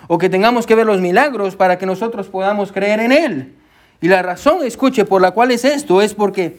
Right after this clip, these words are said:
quiero que me siga, Dios nos ha dejado su palabra. Dios nos ha dejado su palabra. Hermano, y, y de hecho ese es el propósito de su palabra. ¿Se recuerda que le dije al principio que apartara su, su, su,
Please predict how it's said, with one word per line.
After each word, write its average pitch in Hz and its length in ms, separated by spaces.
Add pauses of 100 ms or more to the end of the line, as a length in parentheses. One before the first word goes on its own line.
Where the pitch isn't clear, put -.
quiero 208 140
que 220 80
me 202 80
siga, 185 460 (560)
Dios 185 280
nos 202 200
ha 196 80
dejado 175 580 (800)
su - 180
palabra. 143 540 (640)
Dios 233 160
nos 254 140
ha 247 100
dejado 233 400
su 196 160
palabra. 175 520 (260)
Hermano, 233 320
y, 233 60
y 233 260
de 240 180
hecho 339 200
ese 262 100
es 240 80
el 247 80
propósito 240 560
de 226 80
su 233 80
palabra. 262 380 (180)
¿Se 220 100
recuerda 285 240
que 262 80
le 247 60
dije 254 120
al 233 80
principio 220 380
que 202 120
apartara 185 440
su, 175 300
su, 151 260 (200)
su, 170 360